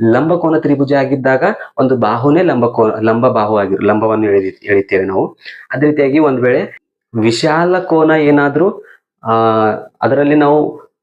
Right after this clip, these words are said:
ಲಂಬವನ್ನು ಎಳೆಯಬೇಕು ಆತ್-, ಅಂತಂದ್ರೆ, ಅದನ್ನು ನಾವು ಅದರ ಹೊರಗಡೆ ಎಳಿತೀವಿ, ಲಂಬವನ್ನು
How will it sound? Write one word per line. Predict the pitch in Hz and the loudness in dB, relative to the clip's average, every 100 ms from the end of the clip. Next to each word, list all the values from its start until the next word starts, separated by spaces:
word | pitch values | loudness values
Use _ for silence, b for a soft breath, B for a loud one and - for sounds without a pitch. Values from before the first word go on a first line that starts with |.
| 107 | -2
ಲಂಬವನ್ನು | 113 135 165 160 156 | 0 2 2 2 4
ಎಳೆಯಬೇಕು | 143 131 131 127 127 | 2 2 2 0 0
ಆತ್-, | 107 - - | 0 -2 -4
ಅಂತಂದ್ರೆ, | 107 101 98 107 196 - B B B | -2 -2 0 -2 -2 -8 B B B
ಅದನ್ನು | 110 131 131 | -4 0 0
ನಾವು | 131 143 202 - _ _ - | 2 0 -2 -6 _ _ -6
ಅದರ | 107 120 | -4 -4
ಹೊರಗಡೆ | 123 107 117 127 127 135 | -4 -4 -2 0 0 2
ಎಳಿತೀವಿ, | 117 107 - 98 98 | 2 0 -2 -2 0
ಲಂಬವನ್ನು | 95 95 92 90 90 87 | 0 0 -2 -4 -10 -14